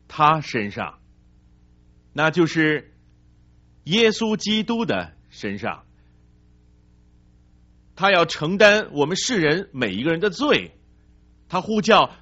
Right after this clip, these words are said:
，“天父啊，天父啊，你为什么离弃我？”耶稣在那一刻被父神离弃了，为了我们，他与父神隔绝了，不是因为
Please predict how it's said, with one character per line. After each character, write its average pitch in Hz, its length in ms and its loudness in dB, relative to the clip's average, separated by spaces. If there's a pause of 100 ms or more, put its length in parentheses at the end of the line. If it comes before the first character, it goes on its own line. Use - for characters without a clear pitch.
，“天 240 240 0
父 233 180 -6
啊， 160 120 -4
天 226 300 0
父 220 140 -2
啊， 165 240 2 (360)
你 226 180 -2
为 247 140 2
什 208 120 0
么 220 120 4
离 196 280 0
弃 247 280 -2
我？” 107 440 -4 (1080)
耶 170 220 2
稣 180 260 0
在 180 160 0
那 185 120 -2
一 139 140 -2
刻 123 380 -2
被 170 180 2
父 175 240 -2
神 135 320 -2
离 120 200 -4
弃 175 220 0
了， 101 220 -6 (300)
为 180 240 2
了 143 120 4
我 120 200 2
们， 120 280 0 (680)
他 208 140 -2
与 165 200 0
父 226 300 0
神 165 360 -2
隔 127 320 0
绝 123 220 0
了， 110 200 -2 (300)
不 247 140 0
是 202 100 -2
因 226 180 0
为 196 380 2